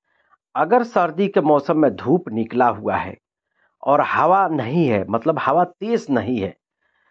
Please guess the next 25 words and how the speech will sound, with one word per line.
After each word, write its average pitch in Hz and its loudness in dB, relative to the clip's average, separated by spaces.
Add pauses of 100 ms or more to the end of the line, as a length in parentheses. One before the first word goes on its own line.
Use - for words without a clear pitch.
(240)
तो 208 2 (180)
आपको 151 -2
शिकार 110 -2
करना 101 -8
चाहिए। 120 -2
सर्दी 214 0
के 247 0
मौसम 202 2
में 185 2
धूप 160 -2
निकलने 131 2
के 175 0
बाद 165 0 (640)
और 226 2 (340)
धूप 226 0 (140)
कम 262 4
होने 165 4
से 170 2
पहले 160 2
शिकार 117 0
करना 107 -4
चाहिए 117 0 (540)
खास 131 -2
तौर 104 -8
से। - -16